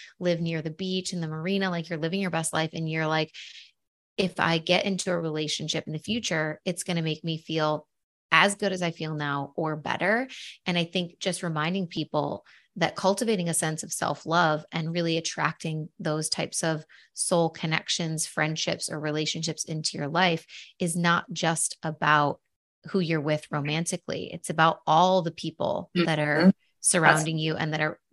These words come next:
Speaker 1: pulling energy from you. And so I love that you kind of spoke to the, the importance of setting boundaries with anybody in your life that pulls from you or makes you doubt yourself or makes you feel less than or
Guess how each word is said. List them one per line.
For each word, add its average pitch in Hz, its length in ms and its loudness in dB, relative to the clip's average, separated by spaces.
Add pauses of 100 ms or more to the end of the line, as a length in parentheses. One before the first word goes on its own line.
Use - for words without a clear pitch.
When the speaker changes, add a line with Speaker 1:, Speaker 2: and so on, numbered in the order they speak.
(100)
Speaker 1:
pulling 175 340 2
energy 156 400 0
from 156 260 -4
you. 151 200 -2 (300)
And 180 80 -2
so 175 100 2
I 175 60 6
love 160 240 2
that 160 180 0 (100)
you 190 160 -6
kind 170 200 0
of 160 60 0
spoke - 280 0
to - 100 -10
the, 165 200 2
the 165 120 2
importance 165 640 0
of 156 160 0 (300)
setting 170 320 4
boundaries 156 640 0 (300)
with 190 180 0
anybody 175 460 2
in 156 100 -2
your 156 140 -4
life - 380 2
that - 180 -6
pulls 170 300 0
from 165 180 -4
you 151 160 -2
or 160 100 -2
makes 160 300 -4
you 165 80 -4
doubt 156 240 0
yourself 147 380 -2
or 160 80 -6
makes 160 260 -4
you 165 80 -4
feel 160 220 -2
less 151 240 -2
than 156 260 -2
or 151 260 0